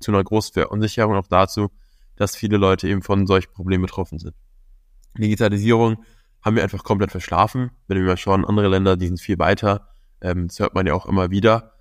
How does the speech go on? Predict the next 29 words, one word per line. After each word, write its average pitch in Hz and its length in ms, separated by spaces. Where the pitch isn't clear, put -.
Und, 92 380
ähm, 90 480
wir 98 120
hatten 78 80
jetzt 95 140
den 101 80
Digitalpakt 95 540
eins 101 200
Punkt 127 180
null 131 260
von 117 160
der 104 60
Bundesregierung 110 580
vor 92 140
einigen 98 240
Jahren. 98 240
Wir 92 100
merken 90 320
eben, 95 120
dass 92 120
das - 160
nur 98 120
ein - 20
Tropfen - 300
auf - 80
den 87 140
heißen 87 240
Stein 90 360
war. 104 240